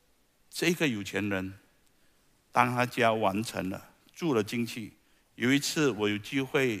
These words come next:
跟他的太太聊天的时候，她说她的老公都需要安眠药来入眠，她没办法睡觉，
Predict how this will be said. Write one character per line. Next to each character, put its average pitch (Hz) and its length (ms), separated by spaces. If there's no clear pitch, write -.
跟 127 180
他 123 220
的 123 220
太 123 260
太 123 260
聊 113 220
天 117 200
的 117 80
时 110 200
候， 95 240
她 113 140
说 110 340
她 123 160
的 123 140
老 95 200
公 110 340
都 113 220
需 110 260
要 113 160
安 110 160
眠 104 320
药 110 220
来 87 280
入 113 200
眠， 82 300
她 - 140
没 113 160
办 117 180
法 90 120
睡 98 240
觉， 90 200